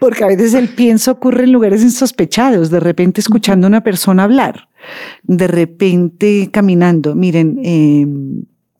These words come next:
está esta novela preciosa de Walden, de Henry David Thoreau, el poeta norteamericano del siglo diecinueve,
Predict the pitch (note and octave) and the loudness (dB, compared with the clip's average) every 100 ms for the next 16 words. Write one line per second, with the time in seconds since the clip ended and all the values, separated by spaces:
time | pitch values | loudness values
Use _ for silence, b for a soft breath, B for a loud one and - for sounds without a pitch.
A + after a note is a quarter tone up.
0 | - - D#3 - F3+ E3 D3+ C#3+ D#3+ E3+ | -16 -8 -6 -2 0 2 2 2 0 -2
1 | D#3 - D#3 D#3 F#3+ E3 C#3+ C3+ D3+ D#3+ | -6 -4 -2 -2 0 0 0 -2 -2 -2
2 | G3 C4 A#3+ E3 C#3+ C#3 - - - E3 | 2 2 2 0 -4 -6 -10 -8 -2 0
3 | F3+ F3 E3 D#3+ D3+ - - - E3 D3+ | 0 0 0 0 0 -4 -10 -6 -2 -2
4 | E3 - - B3+ - - D3 F3+ D#4 _ | -4 -6 -8 -8 -4 -2 0 -2 -4 _
5 | F3+ F3 E3 E3 D#3+ F#3 F#3 F3+ D#3 D3 | -6 -4 -2 -2 -2 0 -2 -2 -2 -2
6 | C#3 E3 E3 A#3+ - B B B B F3 | -2 0 2 0 -2 B B B B -4
7 | D#3+ - D#3+ F3 F#3+ F#3 D#3 D#3 D3+ F3 | -2 -2 0 0 0 0 0 2 2 0